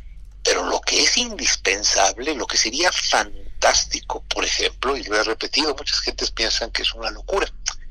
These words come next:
No. Imaginen ustedes que a cierta edad la propuesta de aprendizaje son ciclos de, de películas, de cine, en los cuales esté pen-, esté la pandemia presente. Eh, como,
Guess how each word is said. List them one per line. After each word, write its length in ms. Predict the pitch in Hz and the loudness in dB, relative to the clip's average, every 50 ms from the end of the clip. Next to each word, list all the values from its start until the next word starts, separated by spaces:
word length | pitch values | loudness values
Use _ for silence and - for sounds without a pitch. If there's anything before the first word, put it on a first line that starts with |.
| - - | -10 -8
No. 480 | 101 104 113 151 202 208 185 - - - - - - - - - - - - - - | -6 0 2 4 4 4 2 0 -2 -8 -12 -14 -14 -14 -6 -2 -2 -2 -2 -4 -6
Imaginen 440 | - - - - - 196 196 214 190 | -2 0 0 2 2 0 0 -2 -4
ustedes 480 | - - - 143 147 165 156 - - - - - - - | -2 -2 0 0 0 -2 -2 -4 -4 -6 -10 -12 -12 -8
que 120 | - - - | -4 0 2
a 60 | - | 4
cierta 460 | - - - 101 117 127 - - - | 4 4 6 4 4 2 0 0 0
edad 340 | 147 123 95 95 107 107 - - - - - - - - - | 0 2 4 4 4 4 2 -2 -10 -14 -14 -14 -14 -10 0
la 140 | - 104 104 | 2 2 2
propuesta 380 | - - 101 - 131 - - 165 | 2 0 -2 -2 -2 0 2 2
de 60 | 151 | 0
aprendizaje 640 | - - 120 113 113 110 104 - - 120 110 - 131 | 0 0 -2 -2 0 0 2 2 4 4 2 2 0
son 220 | - - 139 131 120 | 0 0 2 2 2
ciclos 580 | - - - - - - - 156 156 147 - | 4 4 4 2 2 0 0 0 2 2 2
de, 100 | - 113 - - - | 2 2 0 0 0
de 100 | - - | -4 -4
películas, 600 | - - - - 123 - - 104 98 104 - - | -2 -2 0 0 0 0 -2 -4 -4 -4 -4 -2
de 80 | 120 - | 0 0
cine, 500 | - - - 156 147 - - - - - - - - - - - - - - - - - | 2 2 2 0 -2 -2 -4 -8 -8 -10 -14 -18 -18 -18 -18 -18 -18 -14 -12 -12 -8 -6
en 80 | - 98 | -4 -2
los 100 | 95 - | 0 0
cuales 320 | - - 135 139 - - | 2 2 2 2 2 0
esté 220 | - - - - - | -2 -2 -2 -4 -8
pen-, 340 | - - - 113 - - - - | -6 -4 -4 -4 -4 -6 -8 -4
esté 480 | 120 113 - - 123 117 117 117 - - | -2 -2 0 2 2 2 2 0 -2 -2
la 180 | - 113 - | 0 2 2
pandemia 440 | - - - - 120 120 123 123 117 | 2 0 -2 -4 -4 0 0 0 0
presente. 580 | - - - - - 180 175 - - - - - - - - - - - - - - - - - - - - - | 0 0 0 0 0 0 -2 -2 -6 -10 -10 -10 -10 -12 -12 -12 -12 -12 -12 -12 -14 -14 -12 -10 -10 -8 -4 -4
Eh, 640 | - 98 101 98 98 95 98 95 92 95 92 - - - - - - - - | -2 0 0 0 0 -2 -2 -4 -4 -4 -4 -2 -2 0 0 0 0 0 0
como, 420 | - 127 127 127 135 139 135 - | 0 0 2 2 4 2 2 0